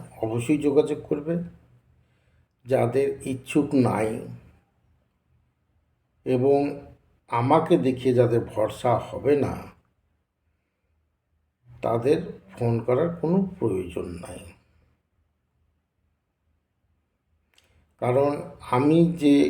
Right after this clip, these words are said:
ক্রিয়াগুলো করি, যে কর্মগুলো করি, এর মধ্যে কোনো, কোনো রকম লুকাছাপা নাই। আমি প্রত্যেককে বলি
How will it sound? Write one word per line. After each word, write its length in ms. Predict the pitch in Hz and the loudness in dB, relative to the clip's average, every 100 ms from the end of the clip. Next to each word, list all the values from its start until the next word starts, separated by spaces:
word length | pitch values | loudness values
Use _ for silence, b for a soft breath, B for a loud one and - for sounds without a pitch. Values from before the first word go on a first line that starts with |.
| - | -2
ক্রিয়াগুলো 520 | - 123 131 113 127 127 - | -6 4 4 6 2 2 0
করি, 220 | 120 117 | 0 2
যে 140 | 113 117 | 2 -2
কর্মগুলো 640 | - 110 110 113 110 113 | 0 -2 0 0 0 -2
করি, 320 | 107 113 101 101 | -4 -8 -6 -4
এর 160 | 107 127 | 0 0
মধ্যে 420 | 131 143 127 156 165 180 - b b b b _ 147 | 2 0 2 2 4 2 -6 b b b b _ 2
কোনো, 180 | 147 160 - - - | 4 4 0 -10 -2
কোনো 200 | 160 185 | 4 6
রকম 320 | 170 160 185 214 208 | 6 6 2 0 0
লুকাছাপা 640 | 143 123 131 120 120 113 101 | -2 4 4 6 0 0 -2
নাই। 260 | 92 87 87 - - _ _ _ _ _ _ _ _ _ _ - | -4 -8 -10 -14 -20 _ _ _ _ _ _ _ _ _ _ -10
আমি 120 | 151 170 | -8 -4
প্রত্যেককে 540 | - 170 - 185 175 185 | -2 -2 0 0 2 2
বলি 340 | 127 104 87 | 4 2 -2